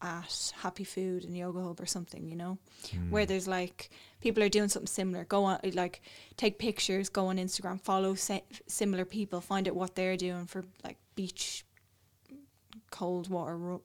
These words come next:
Speaker 1: uh, jump-ins or whatever they're
Speaker 2: Yes,
Speaker 1: called.
Speaker 2: yes.
Speaker 1: You know, like, joining groups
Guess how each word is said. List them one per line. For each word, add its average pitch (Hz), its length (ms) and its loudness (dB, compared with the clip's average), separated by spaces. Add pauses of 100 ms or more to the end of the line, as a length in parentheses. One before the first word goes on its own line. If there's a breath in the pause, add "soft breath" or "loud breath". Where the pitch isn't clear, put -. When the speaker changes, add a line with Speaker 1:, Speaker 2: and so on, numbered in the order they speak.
(100)
Speaker 1:
uh, 165 220 -6
jump-ins 170 680 -6
or - 60 -10
whatever 180 240 -12
they're 185 120 -2
Speaker 2:
Yes, 98 360 4
Speaker 1:
called. 110 100 -4
Speaker 2:
yes. 113 220 6
Speaker 1:
You 254 80 10
know, 254 160 12
like, 208 320 8 (320 loud breath)
joining 240 380 4
groups 208 560 6